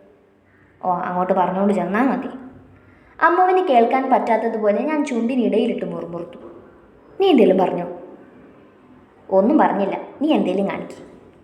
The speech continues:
"നടക്ക് പിള്ളേരെ, എന്തോന്ന് പറഞ്ഞോണ്ട് നിൽക്കും അവിടെ?"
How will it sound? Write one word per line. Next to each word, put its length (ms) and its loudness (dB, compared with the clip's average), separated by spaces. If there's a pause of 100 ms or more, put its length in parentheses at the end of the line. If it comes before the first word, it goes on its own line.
(840)
"നടക്ക് 320 4
പിള്ളേരെ, 680 2
എന്തോന്ന് 340 4
പറഞ്ഞോണ്ട് 400 4
നിൽക്കും 240 2
അവിടെ?" 360 2